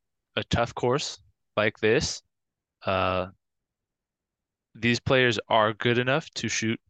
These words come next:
those double-digit scores, but not everyone is going to have the consistency to do it all three rounds.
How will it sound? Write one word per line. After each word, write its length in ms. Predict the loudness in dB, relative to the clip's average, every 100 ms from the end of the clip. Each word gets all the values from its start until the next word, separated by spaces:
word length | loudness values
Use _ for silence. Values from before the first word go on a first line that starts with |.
| _ _ _ _
those 240 | -2 0 2
double-digit 600 | 0 2 0 0 -2 -2
scores, 500 | -2 2 2 2 -2 _ _
but 160 | -4 -4
not 260 | -2 -2 0
everyone 440 | -2 -2 -2 -4
is 120 | -4
going 240 | -4 -4 -4
to 120 | -2
have 300 | 0 0 -2
the 200 | -6 -6
consistency 720 | -8 -6 -2 -2 -4 -6 -6
to 140 | -6
do 200 | -2 0
it 160 | 0 -2 _ _ _ _ _ _
all 280 | 2 2 0
three 680 | -2 -4 0 0 0 -4 -8 _ _ -6
rounds. 600 | 0 2 2 -2 -6 -14